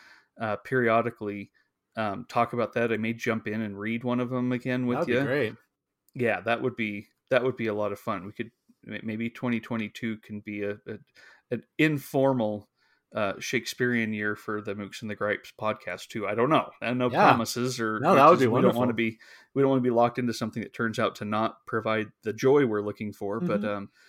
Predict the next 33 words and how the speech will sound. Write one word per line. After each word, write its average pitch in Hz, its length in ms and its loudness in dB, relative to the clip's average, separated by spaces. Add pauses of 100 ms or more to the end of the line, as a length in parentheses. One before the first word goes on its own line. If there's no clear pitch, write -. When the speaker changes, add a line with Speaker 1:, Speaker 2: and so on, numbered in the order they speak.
(240)
Speaker 1:
but - 100 -12
that - 180 -2
sounds 117 280 -2
like 98 160 -4
something 98 300 -8
that 95 80 -6
would 107 140 -10
be 101 80 -8
a 95 60 -4
lot 98 140 -4
of 98 80 -10
fun. 107 280 -8 (400)
Speaker 2:
Yeah, 107 440 -4
I 143 100 -2
Speaker 1:
So - 0 -
Speaker 2:
agree. 127 460 -2
Just - 280 -8
r-, 135 80 -12 (180)
real 139 180 0
quickly, 147 360 -2
did 131 180 -4
you 196 120 0
ever 175 180 -2
read 123 160 -2
the 107 80 -4
Peter 110 320 -4
Ackroyd, 104 640 -6 (360)
um, 95 280 -8
biography 107 640 -2
of 123 80 2
Speaker 1:
Mm-hmm. 120 40 -2
Speaker 2:
Shakespeare? 139 440 0
Or, 127 240 4